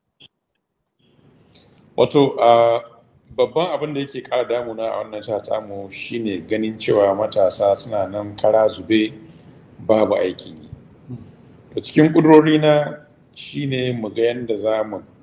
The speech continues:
samo mutane wanda suke da kishi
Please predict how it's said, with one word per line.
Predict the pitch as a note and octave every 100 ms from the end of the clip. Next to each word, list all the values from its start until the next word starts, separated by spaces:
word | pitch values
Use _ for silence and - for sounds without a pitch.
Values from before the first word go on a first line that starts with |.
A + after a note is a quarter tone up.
| _ -
samo | - - A2 A2+ A2+ A2+ A2+ - - _ _ _ _ _ _ -
mutane | F#2 C3+ - A#2 G#2+ A2 A2
wanda | A#2+ A2
suke | - G2
da | F2+
kishi | - A2 G#2+ - -